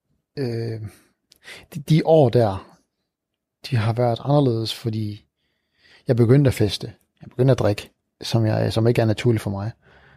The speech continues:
Øh, heller ikke med min kultur. Øh, men jeg begyndte at, at være meget mere åben.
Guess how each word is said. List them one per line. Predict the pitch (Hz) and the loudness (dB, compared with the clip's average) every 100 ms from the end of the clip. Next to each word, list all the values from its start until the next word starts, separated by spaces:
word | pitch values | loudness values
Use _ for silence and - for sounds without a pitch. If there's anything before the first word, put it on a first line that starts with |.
| _ _ 127 | _ _ -6
Øh, | |
heller | 107 107 104 117 | -6 -4 0 0
ikke | 110 | 2
med | 117 | 2
min | 113 | 2
kultur. | 113 107 127 120 - _ _ _ _ _ _ 131 | 2 0 -2 -6 -8 _ _ _ _ _ _ -8
Øh, | 107 101 101 104 104 101 135 | -4 -4 -6 -8 -10 -10 -6
men | 127 117 117 117 - - - _ _ _ _ _ _ _ _ _ _ _ _ _ | -2 0 2 2 -2 -12 -20 _ _ _ _ _ _ _ _ _ _ _ _ _
jeg | - 123 120 | -12 -6 -2
begyndte | 123 147 151 139 - 139 | 2 2 2 0 -4 0
at, | 123 107 107 - _ _ _ | 2 2 -2 -8 _ _ _
at | 120 | 0
være | 117 | 2
meget | 117 160 | 2 2
mere | 170 | 4
åben. | 127 156 175 | 2 0 -4